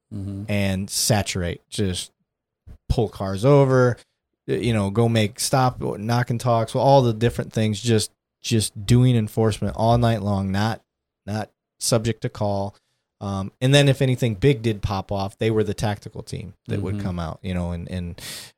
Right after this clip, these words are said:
Speaker 2: if they could handle it, they would do it. If swat needed to come out, then they would hold while swat comes out.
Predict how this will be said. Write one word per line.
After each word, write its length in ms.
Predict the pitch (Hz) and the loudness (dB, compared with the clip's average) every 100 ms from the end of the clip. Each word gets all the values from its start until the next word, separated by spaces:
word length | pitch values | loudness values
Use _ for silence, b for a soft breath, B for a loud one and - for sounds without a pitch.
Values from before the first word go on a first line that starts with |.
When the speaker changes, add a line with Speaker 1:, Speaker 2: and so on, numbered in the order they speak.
| _ | _
Speaker 2:
if 140 | - | -6
they 120 | - 110 | -2 0
could 140 | 107 | 0
handle 280 | 110 110 117 | 0 2 2
it, 100 | 107 | 0
they 80 | 98 | -4
would 140 | 92 | -2
do 160 | 113 123 | 2 4
it. 80 | 110 | 4
If 160 | 90 | 0
swat 420 | - - - 107 - | -6 -6 -4 -4 -4
needed 220 | 101 98 | -10 -10
to 60 | - | -8
come 180 | 107 | -4
out, 220 | 101 104 - | -2 -2 -4
then 220 | 92 90 | -8 -6
they 100 | 92 | -6
would 160 | 92 | -8
hold 440 | 90 - 98 95 - | -8 -6 -4 -6 -10
while 220 | - 95 101 | -10 -8 -8
swat 360 | - 98 - | -8 -8 -10
comes 240 | - 98 104 | -14 -12 -10
out. 200 | - | -12